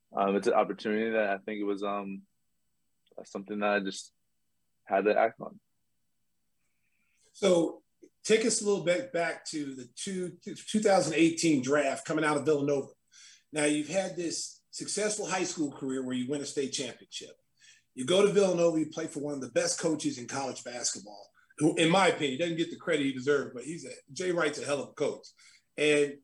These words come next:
Speaker 2: you win two national championships. You're the player of the year, consensus first team All-American, and the draft comes. And, you know, take us through that process when the draft was coming. What, where did you think you were going to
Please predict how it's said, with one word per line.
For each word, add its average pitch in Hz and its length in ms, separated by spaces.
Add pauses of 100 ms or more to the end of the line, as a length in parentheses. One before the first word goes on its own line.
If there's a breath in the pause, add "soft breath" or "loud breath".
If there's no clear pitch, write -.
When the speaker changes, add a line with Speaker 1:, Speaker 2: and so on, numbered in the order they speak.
(140)
Speaker 2:
you 165 160
win 170 320
two 233 260
national 175 600
championships. 156 800
You're 117 80
the 107 160
player 190 240
of 160 80
the 160 80
year, 160 500 (260)
consensus 220 720
first 190 320
team 170 220
All-American, 147 920 (540)
and 147 160
the 139 60
draft 151 420
comes. - 460 (240)
And, 147 480 (320)
you 170 80
know, 170 100
take 247 260
us 247 140
through 240 100
that 202 200
process 160 720
when 151 240
the 135 80
draft 160 300
was 151 120
coming. 151 240
What, 254 200 (320 loud breath)
where 262 200
did 240 220
you 208 140
think - 440
you 147 160
were 135 80
going 127 300
to 120 360